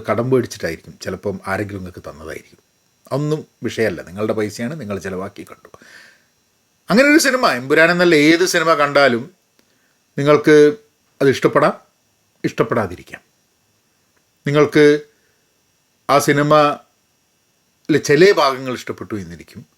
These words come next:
ചില ഭാഗങ്ങൾ ഇഷ്ടപ്പെട്ടില്ല എന്നിരിക്കും, അതും സ്വാഭാവികമായിട്ടുള്ളത്. പക്ഷേ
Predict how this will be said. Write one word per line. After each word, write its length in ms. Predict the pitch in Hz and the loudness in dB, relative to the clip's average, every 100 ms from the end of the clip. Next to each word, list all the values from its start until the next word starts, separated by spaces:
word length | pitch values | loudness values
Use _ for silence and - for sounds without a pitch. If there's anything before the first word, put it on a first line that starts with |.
| _ _ _ | _ _ _
ചില 140 | 139 127 | -2 0
ഭാഗങ്ങൾ 300 | 123 113 120 | 0 -2 -4
ഇഷ്ടപ്പെട്ടില്ല 600 | - - - - - 110 | -8 -12 -14 -14 -6 -6
എന്നിരിക്കും, 440 | 98 64 - _ _ _ | -6 -10 -20 _ _ _
അതും 240 | 135 131 226 - _ _ | -8 -6 -8 -12 _ _
സ്വാഭാവികമായിട്ടുള്ളത്. 760 | - 113 107 104 95 78 - - _ _ _ _ _ _ _ _ _ _ _ _ _ _ _ _ _ _ _ - | -6 -4 -2 -4 -8 -14 -20 -20 _ _ _ _ _ _ _ _ _ _ _ _ _ _ _ _ _ _ _ -4
പക്ഷേ 240 | 196 262 | 2 4